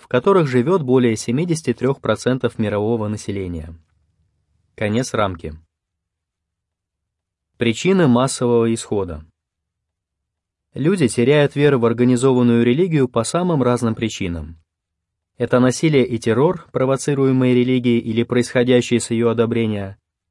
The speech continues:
скандалы на сексуальной почве, в которых замешаны религиозные лидеры, и другие, на первый взгляд, незаметные факторы, которые, однако, играют существенную роль.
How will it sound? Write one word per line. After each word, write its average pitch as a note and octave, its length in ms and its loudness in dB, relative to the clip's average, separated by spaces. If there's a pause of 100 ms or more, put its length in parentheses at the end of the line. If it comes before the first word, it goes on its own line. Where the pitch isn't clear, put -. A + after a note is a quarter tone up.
(200)
скандалы C#3+ 540 2
на A2 80 2
сексуальной A2+ 580 0
почве, B2+ 440 -2
в - 60 -6
которых B2 380 0
замешаны A#2+ 540 0
религиозные A2+ 600 0
лидеры, G#2 500 -4 (540)
и D#3 120 -4
другие, C#3+ 480 0
на G#2 140 -2
первый A#2 260 2
взгляд, A2+ 320 0
незаметные A2 560 0
факторы, A#2+ 720 -2
которые, E3+ 420 0
однако, C3+ 400 2
играют A#2 320 2
существенную G#2+ 720 -4
роль. E2+ 300 -8